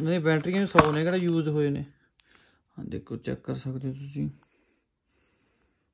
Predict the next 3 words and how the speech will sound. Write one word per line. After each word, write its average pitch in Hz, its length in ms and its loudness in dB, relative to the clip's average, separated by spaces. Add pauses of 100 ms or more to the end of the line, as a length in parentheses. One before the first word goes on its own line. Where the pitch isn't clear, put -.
(3000)
ਸੌ 131 280 2
ਬੈਟਰੀ 123 380 0
ਹੈਲਥ 127 240 -4